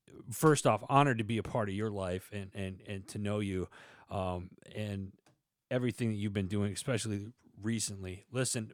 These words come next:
folks, if you're online, Joel's got a website, and we're gonna talk about this here in a second, but if you're online, it means you're already listening to the show. Open up another browser and go to joel evan coaching dot com.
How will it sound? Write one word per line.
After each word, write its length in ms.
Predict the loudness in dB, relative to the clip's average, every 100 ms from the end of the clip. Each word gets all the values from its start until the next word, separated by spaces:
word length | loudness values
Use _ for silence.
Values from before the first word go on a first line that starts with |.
| 2
folks, 340 | 10 10 10
if 140 | 4
you're 160 | 4 4
online, 720 | 8 10 10 10 8 8 6
Joel's 180 | 6 6
got 140 | 6
a 40 | 8
website, 460 | 8 6 6 4
and 100 | 2
we're 60 | -2
gonna 100 | 0
talk 220 | 2 2
about 200 | 2 -2
this 160 | -4 -4
here 140 | -2
in 80 | -2
a 40 |
second, 400 | -2 -4 -4 -8 -6
but 100 | -4
if 120 | -4
you're 80 | -2
online, 520 | 2 4 6 6 6
it 40 | 4
means 200 | 6 10
you're 80 | 12
already 200 | 10 10
listening 360 | 8 6 4
to 100 | 4
the 100 | 4
show. 420 | 8 10 10 10 6 -4 -8 2
Open 280 | 6 10 10
up 100 | 8
another 260 | 8 8
browser 600 | 8 8 10 10 8 4 2 -8 -20 -20 _ _ _ _ -2
and 100 | 4
go 80 | 6
to 80 | 6
joel 300 | 6 6 6
evan 240 | 4 4
coaching 680 | 4 8 8 8 6 4 2 -2 2
dot 280 | 4 4 0
com. 540 | -2 2 2 2 0